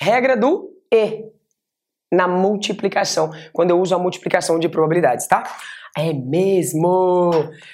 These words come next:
Como é que foi mesmo? Foi assim, ó. Probabilidade de ocorrer um evento A, por exemplo, sabendo que o B ocorreu.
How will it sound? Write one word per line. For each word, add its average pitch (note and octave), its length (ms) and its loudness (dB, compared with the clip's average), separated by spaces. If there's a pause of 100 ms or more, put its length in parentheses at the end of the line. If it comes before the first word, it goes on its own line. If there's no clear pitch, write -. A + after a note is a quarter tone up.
Como F#3+ 100 2
é G#3 60 2
que G#3 80 -6
foi G#3 100 2
mesmo? A3+ 400 0
Foi F3 140 2
assim, D#3 260 -2
ó. F#2+ 120 -6 (1120)
Probabilidade G#3+ 720 2
de G3 100 2
ocorrer F3 560 -2 (240)
um F#3+ 180 0
evento C3+ 680 -4 (420)
A, E3+ 480 -2
por D3+ 160 2
exemplo, G#3+ 460 0
sabendo G#3 840 -2
que - 100 -6
o A3+ 60 -2
B E3+ 420 0
ocorreu. E3 680 -2